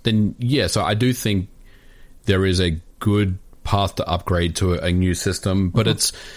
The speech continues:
Speaker 1: you're upgrading on a promise, you know, like, you, you're on a promise that there is some really good games coming,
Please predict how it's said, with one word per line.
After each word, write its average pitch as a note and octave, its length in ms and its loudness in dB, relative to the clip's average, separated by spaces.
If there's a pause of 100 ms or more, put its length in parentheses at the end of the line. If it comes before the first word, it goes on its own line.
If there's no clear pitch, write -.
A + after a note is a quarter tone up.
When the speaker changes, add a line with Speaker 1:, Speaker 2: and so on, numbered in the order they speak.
(160)
Speaker 1:
you're B2+ 120 2
upgrading C#3+ 560 0
on G2+ 140 0
a E2+ 40 0
promise, - 720 -2
you F#2+ 100 0
know, F2+ 220 0
like, F2 300 0
you, F#2+ 300 -2
you're G2+ 260 -2 (120)
on G2 140 0
a F#2+ 40 -2
promise A#2 400 -2
that G2 240 -2
there G2 140 2
is F#2 360 0 (680)
some G2+ 260 0
really A#2+ 260 2
good G2+ 180 0
games G2 340 2
coming, A#2+ 600 0